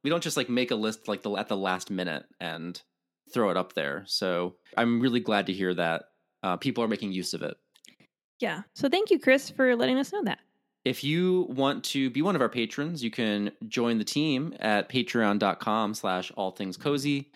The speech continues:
Speaker 1: Um, you will get a personalized thank you from Jillian and myself, magnet,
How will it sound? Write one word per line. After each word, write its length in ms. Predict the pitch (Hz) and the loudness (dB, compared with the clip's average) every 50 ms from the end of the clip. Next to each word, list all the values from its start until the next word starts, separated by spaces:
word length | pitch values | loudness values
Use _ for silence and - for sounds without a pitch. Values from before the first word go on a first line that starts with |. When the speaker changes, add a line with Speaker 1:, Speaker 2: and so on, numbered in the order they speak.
| - - - - - - _ - | -20 -20 -20 -20 -20 -20 _ 0
Speaker 1:
Um, 260 | - 110 110 107 104 104 | 2 4 4 4 4 4
you 120 | 104 110 | 2 2
will 120 | 101 98 | 0 2
get 180 | 95 104 98 95 | 2 2 2 2
a 60 | 95 | 2
personalized 600 | - - 113 101 - - 101 87 87 90 90 - | 0 0 -2 -2 -2 -2 -2 -2 -2 -2 -2 0
thank 280 | - 151 151 147 147 143 | 2 2 2 2 0 0
you 240 | 139 135 131 131 131 | 0 2 2 0 -2
from 600 | - - 131 117 104 101 98 98 98 98 - - - | -2 -2 0 2 2 4 2 2 0 0 -2 -4 -8
Jillian 340 | - - 113 104 107 104 98 | -2 0 0 2 2 2 2
and 80 | 90 90 | 0 0
myself, 600 | 87 90 - - - 139 131 127 120 - - - - | 0 -2 0 2 2 4 2 2 0 -2 -8 -16 -10
magnet, 580 | 110 - 92 92 95 98 98 95 92 95 98 | -4 -2 0 0 0 0 -2 -2 -2 -4 -6